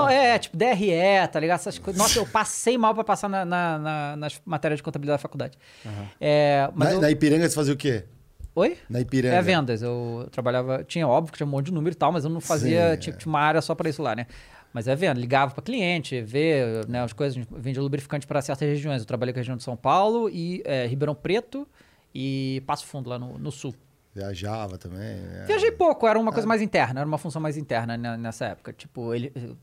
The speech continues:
Speaker 1: to-, essa empresa tem assessor de campo, né, que vai nos postos.
Speaker 3: Aham.
Speaker 1: Eu era um assessor interno pra venda de lubrificante, pra
Speaker 3: Legal.
Speaker 1: dar uma ajuda a esse assessor, né?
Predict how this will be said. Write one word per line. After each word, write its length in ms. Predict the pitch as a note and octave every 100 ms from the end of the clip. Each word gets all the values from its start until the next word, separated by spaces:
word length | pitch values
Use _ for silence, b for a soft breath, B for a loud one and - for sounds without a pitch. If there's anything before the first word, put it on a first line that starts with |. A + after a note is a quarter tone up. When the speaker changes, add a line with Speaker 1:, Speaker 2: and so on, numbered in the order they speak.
| -
Speaker 1:
to-, 140 | D3+ -
essa 160 | B2
empresa 200 | C3 C3+
tem 100 | - C#3+
assessor 260 | C3+ -
de 80 | B2+
campo, 260 | - F3+ E3+
né, 60 |
que 80 | B2
vai 120 | A#2
nos 100 | A#2
postos. 480 | - B2+ A#2+ G#2+ G2
Speaker 3:
Aham. 140 | A#2+ C#3+ B B
Speaker 1:
Eu 220 | - C#3 C#3+
era 160 | C3+
um 160 | D3+ D3+
assessor 380 | C#3 E3+ - E3
interno 420 | E3 D3+ D#3+ F3+
pra 400 | - D#3 D#3+ E3+
venda 240 | D3+ D#3+
de 60 | E3
lubrificante, 460 | D#3+ D#3+ - D#3+ G2+
pra 100 | D#3
Speaker 3:
Legal. 140 | D#3
Speaker 1:
dar 40 |
uma 60 | D#3
ajuda 320 | D3 C#3+ E3+
a 40 | F3+
esse 120 | -
assessor, 420 | F#3 G3+ - B2+ G#2+
né? 180 | A2+